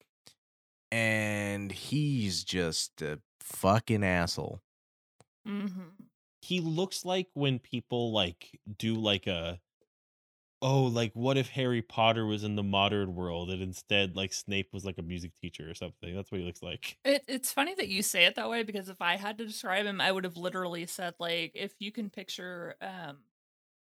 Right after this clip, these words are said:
Speaker 2: what everybody assumed mafiosos were in, like, the twenties and thirties, and you gave him an updated look, uh, that would probably be what I pictured, like, for this guy, because he had, like, he definitely had, like,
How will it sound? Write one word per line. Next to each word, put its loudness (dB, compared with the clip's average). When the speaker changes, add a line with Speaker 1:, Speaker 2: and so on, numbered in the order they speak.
Speaker 2:
what 2
everybody 0
assumed -2
mafiosos -2
were -6
in, -4
like, -6
the -10
twenties -8
and -10
thirties, -6
and 6
you -2
gave -6
him -6
an -10
updated -4
look, -6
uh, -4
that 6
would -2
probably 0
be -8
what -8
I -4
pictured, -16
like, 0
for -10
this -6
guy, -4
because -8
he -4
had, -6
like, -6
he -4
definitely 0
had, -4
like, -10